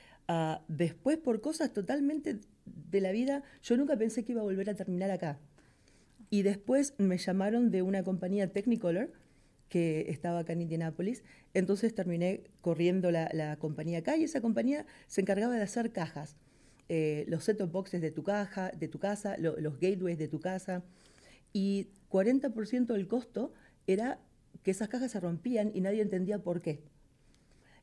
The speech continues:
Entonces, eh, decidí poner mi propia compañía, que no fue fácil, pero no me imagino haciendo ninguna otra cosa. O sea, me llena de satisfacción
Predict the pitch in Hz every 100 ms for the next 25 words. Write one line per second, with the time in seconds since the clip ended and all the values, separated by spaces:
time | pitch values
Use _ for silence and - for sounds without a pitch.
0 | _ - 214 269 294 277 240 - - -
1 | 175 170 165 160 - 170 185 190 196 220
2 | 202 190 196 180 160 175 185 175 165 170
3 | 180 185 147 147 - 165 202 208 175 143
4 | 143 208 330 - _ 156 151 151 - -
5 | - - 175 185 208 196 170 214 202 196
6 | 196 202 196 165 160 165 180 170 160 147
7 | 139 165 190 - - 165 160 156 202 190
8 | 185 165 160 165 165 160 190 190 190